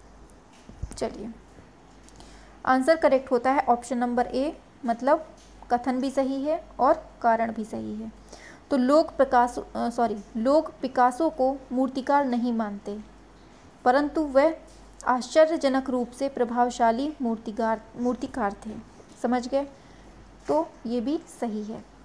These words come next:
फिर आता है, "उन्होंने वर्तमान नियमों से अलग हटकर स्वयं ही मूर्तिकला सीखने की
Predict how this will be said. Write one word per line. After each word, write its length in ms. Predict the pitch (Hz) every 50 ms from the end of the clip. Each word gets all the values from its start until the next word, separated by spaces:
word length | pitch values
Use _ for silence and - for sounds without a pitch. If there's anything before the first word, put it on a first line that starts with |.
| - - -
फिर 180 | - 294 294
आता 200 | 294 285 285 302
है, 140 | 302 320 330
"उन्होंने 420 | - - 262 247 262 269 285 330
वर्तमान 640 | 339 254 254 262 277 277 - 302 302 311 320 311 285
नियमों 340 | 254 247 247 247 262 285 294
से 180 | - 320 302
अलग 420 | - - 247 254 277 285 262 254 247
हटकर 320 | 226 - - - 254 269
स्वयं 340 | 262 - - 277 277 302 320
ही 200 | 311 294 285 277
मूर्तिकला 640 | 262 247 254 254 254 - 262 - 254 254 269 277 285
सीखने 420 | 277 - 247 233 233 233 226 233
की 260 | 220 233 254 269 311